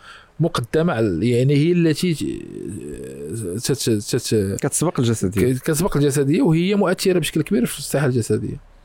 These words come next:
Speaker 2: مم.
Speaker 1: فكنا، كنا، كنا كنديروا داكشي واعر أخي.
Speaker 2: سبحان الله
Speaker 1: كنا
Speaker 2: العظيم.
Speaker 1: كنديروا داكشي واعر.
Speaker 2: فاش جا زلزال الحوز، أنا،
Speaker 1: مم.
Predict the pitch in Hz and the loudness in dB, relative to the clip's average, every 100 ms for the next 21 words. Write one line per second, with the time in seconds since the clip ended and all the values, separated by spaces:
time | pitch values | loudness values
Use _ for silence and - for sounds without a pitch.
0 | - 107 95 107 - - 370 415 440 427 | -2 -2 -2 -6 -14 -2 0 2 2 2
1 | 370 359 330 - 202 208 214 202 190 180 | 2 2 0 0 -2 -2 0 2 2 2
2 | 196 214 147 131 123 113 101 82 - 101 | 2 2 0 0 0 0 0 -2 -6 -4
3 | 95 95 92 92 - - - - 139 139 | -2 0 0 0 -2 -2 -2 -4 -4 -6
4 | - - _ - 185 160 135 202 185 - | -10 -18 _ -8 -2 0 2 2 2 2
5 | 127 135 143 123 120 196 214 123 - 131 | 2 2 2 2 2 2 4 2 0 2
6 | 131 127 123 120 - | 2 2 2 0 -2